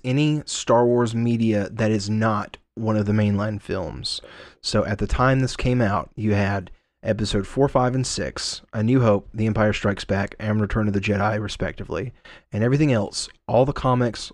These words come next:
all the books, all the games, were considered canonical. They were things that quote-unquote actually happened within the Star Wars universe, except for, I'm sure there were some things that were kicked out as apocryphal. But this was a big deal.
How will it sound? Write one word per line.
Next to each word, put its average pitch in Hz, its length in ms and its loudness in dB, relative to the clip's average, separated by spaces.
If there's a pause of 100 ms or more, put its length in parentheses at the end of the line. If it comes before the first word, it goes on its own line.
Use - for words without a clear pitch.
all 110 160 2
the 127 80 -4
books, 107 500 -2 (100)
all 104 120 0
the 104 120 -2
games, 107 520 2 (300)
were 113 120 0
considered 139 480 2
canonical. 110 720 0 (500)
They 110 100 6
were 123 120 4
things 123 320 0
that 117 160 0
quote-unquote 110 640 2
actually 107 480 -2
happened 101 440 -4
within 101 180 -2
the 95 60 -2
Star 104 300 0
Wars 101 500 0 (320)
universe, 98 520 0
except - 380 -2
for, 104 240 0 (200)
I'm 110 220 0
sure 110 260 2
there 101 160 2
were 107 100 -2
some 98 220 -2
things 98 240 -4
that 98 100 -6
were 98 100 -4
kicked - 300 -4
out 104 180 0
as 107 120 -8
apocryphal. 98 680 -6 (640)
But 110 360 0 (640)
this 131 280 2
was 214 160 4
a 175 80 4
big 120 340 0
deal. 95 400 0